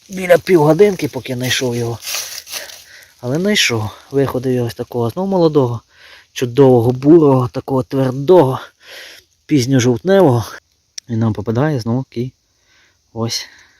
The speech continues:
красотон. Добре, обчищаємо, будемо попробувати знайти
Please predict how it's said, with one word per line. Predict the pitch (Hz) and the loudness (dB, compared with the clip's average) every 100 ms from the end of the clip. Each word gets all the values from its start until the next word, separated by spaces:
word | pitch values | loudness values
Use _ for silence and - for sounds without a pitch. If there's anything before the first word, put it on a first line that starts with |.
| _ _ _ - - _ | _ _ _ -20 -20 _
красотон. | 113 117 - - 107 98 - - | -8 -8 -8 -8 -6 -6 -10 -10
Добре, | 120 110 101 92 _ - - - | -4 -4 -4 -8 _ -20 -20 -18
обчищаємо, | 110 - 101 - 131 143 147 151 139 - - | -14 -8 -6 0 4 4 4 2 0 -8 -12
будемо | 113 107 123 | -6 -4 -4
попробувати | 120 113 117 127 123 147 127 - - - - - | -6 -2 0 2 0 -2 -4 -8 -20 -16 -14 -10
знайти | - 135 123 151 | 0 0 2 2